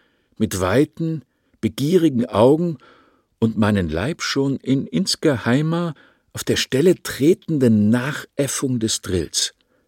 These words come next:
Hei, das gefiel mir. Da war nichts mehr mit der Last der eigenen Wahl, mit der Verdammnis zu eigener Verantwortlichkeit. Hier schaute ich wahre Freiheit.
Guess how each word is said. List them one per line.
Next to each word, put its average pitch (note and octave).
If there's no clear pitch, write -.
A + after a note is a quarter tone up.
Hei, F2+
das -
gefiel F#2+
mir. D#2
Da G2+
war A2
nichts F2+
mehr F2+
mit D#2
der E2+
Last D#2+
der -
eigenen D2
Wahl, D2+
mit G2+
der F#2+
Verdammnis F#2+
zu -
eigener F2+
Verantwortlichkeit. -
Hier C#3+
schaute -
ich -
wahre D2+
Freiheit. -